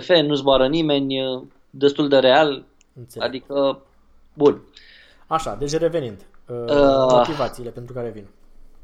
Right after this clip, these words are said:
Speaker 1: Da, oamenii sunt diferiți și fiecare vine din motive diferite. Ți-am zis, uh, fiecare are propria lui idee de ce vine la antrenament. Acum,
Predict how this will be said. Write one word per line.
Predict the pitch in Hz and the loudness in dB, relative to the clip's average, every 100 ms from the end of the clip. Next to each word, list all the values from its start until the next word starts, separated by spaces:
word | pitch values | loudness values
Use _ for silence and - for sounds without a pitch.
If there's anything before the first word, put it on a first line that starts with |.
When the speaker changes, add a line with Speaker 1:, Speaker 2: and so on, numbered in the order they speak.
| - - - - - - - | -20 -20 -20 -20 -20 -20 -8
Speaker 1:
Da, | 151 170 135 160 | 0 0 0 -4
oamenii | - 190 202 | -2 -2 -2
sunt | 185 175 | -6 -6
diferiți | 156 147 139 | -2 0 0
și | - | -4
fiecare | - 175 170 156 156 139 127 - - | -6 -4 2 4 4 4 0 -8 -12
vine | 117 143 139 | -8 -6 -6
din | 135 | -6
motive | 127 113 127 | -4 -4 -4
diferite. | 110 107 107 95 82 - _ | -4 -2 -2 -2 -4 -6 _
Ți-am | 120 117 | -2 -2
zis, | 95 - | -4 -4
uh, | 107 104 101 101 98 98 _ | 0 2 4 4 2 -2 _
fiecare | - 185 180 170 | 2 2 4 4
are | 147 | 4
propria | 139 160 151 | 2 0 0
lui | 131 127 | 0 0
idee | 107 117 113 | 0 0 2
de | 104 107 | 2 -2
ce | 107 - 117 | -2 0 0
vine | 95 98 98 | 0 -6 -4
la | 90 | -2
antrenament. | 87 85 92 92 92 - - _ _ _ - - - | -2 -2 -2 -2 -4 -8 -14 _ _ _ -20 -20 -12
Acum, | - - 208 208 - | -6 0 4 4 2